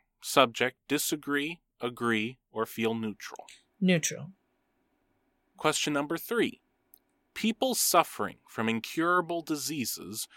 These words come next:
Speaker 1: should have the choice of being put painlessly to death. Disagree, agree, neutral.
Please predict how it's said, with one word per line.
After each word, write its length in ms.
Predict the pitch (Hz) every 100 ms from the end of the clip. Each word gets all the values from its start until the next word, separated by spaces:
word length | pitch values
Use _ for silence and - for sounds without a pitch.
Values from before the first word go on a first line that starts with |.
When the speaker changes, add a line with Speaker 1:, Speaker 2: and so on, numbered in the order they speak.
| -
Speaker 1:
should 260 | - - 127
have 320 | - 143 170
the 100 | 190
choice 480 | - - 113 110 -
of 160 | 113 110
being 300 | 120 147 160
put 280 | - 120 117 _
painlessly 680 | - 127 131 131 123 - 127
to 140 | -
death. 520 | 117 110 98 - - - _ _ _ _ _ _ _
Disagree, 720 | - 170 - 170 135 127 117 123 _ _ -
agree, 560 | 120 117 110 98 92 _ _ _
neutral. 560 | 101 101 95 - - -